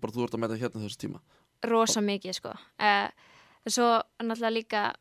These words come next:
Speaker 2: mm, aðrir fjölmiðlar sem báðu mig um að koma í viðtal. Ég fór í eitthvað,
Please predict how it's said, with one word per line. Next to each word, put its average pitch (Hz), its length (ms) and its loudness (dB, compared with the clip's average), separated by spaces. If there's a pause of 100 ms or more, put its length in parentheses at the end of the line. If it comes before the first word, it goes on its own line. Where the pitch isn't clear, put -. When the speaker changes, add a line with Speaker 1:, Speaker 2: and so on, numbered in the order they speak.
(840)
Speaker 2:
mm, 214 360 -2
aðrir 220 300 4
fjölmiðlar 214 500 0
sem 208 320 -4
báðu 214 240 -2
mig 202 80 -2
um 202 80 -6
að - 60 -12
koma 202 120 -4
í 190 60 -4
viðtal. 202 320 -6
Ég 196 120 -4
fór 208 200 -6
í 196 80 -6
eitthvað, 190 200 -10